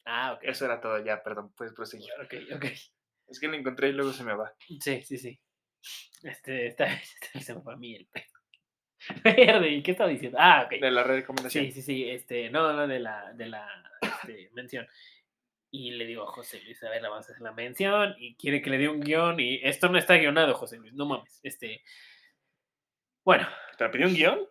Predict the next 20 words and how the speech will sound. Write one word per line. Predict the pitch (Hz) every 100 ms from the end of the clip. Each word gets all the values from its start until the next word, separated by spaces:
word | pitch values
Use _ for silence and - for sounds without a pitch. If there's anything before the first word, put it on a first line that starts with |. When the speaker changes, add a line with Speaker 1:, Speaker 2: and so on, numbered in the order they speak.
| _ _ _
Speaker 1:
Eh, | 139 139 147
sí, | 156 151
bueno, | 139 139 135
sí |
Speaker 2:
Es | 151
Speaker 1:
tengo. | 143 165
Speaker 2:
el | 214
primero | 220 240 269
que | 185
descarta | - 233 254 277
mis | 220
ideas | 185 180 247 240
y |
quiere | 175 269
un | 240
guión. | 208 285 427 381 175 - -
Speaker 1:
<laughs> | 214 190 180 143 135 - - -
Para | 139
la | 139
mención. | 143 135 160 117